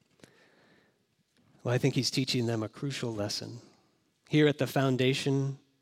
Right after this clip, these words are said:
of the church, this foundational moment in the church,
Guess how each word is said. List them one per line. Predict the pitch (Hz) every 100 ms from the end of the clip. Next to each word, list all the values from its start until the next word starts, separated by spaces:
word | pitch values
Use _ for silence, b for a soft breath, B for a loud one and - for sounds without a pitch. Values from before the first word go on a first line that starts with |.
| _ _ _ _ _ _
of | 117
the | 113
church, | - 110 98 - -
this | - -
foundational | - 151 147 143 156 - 147
moment | 139 127 117 90 - b b b b 127
in | 127
the | 120
church, | - 104 98 - -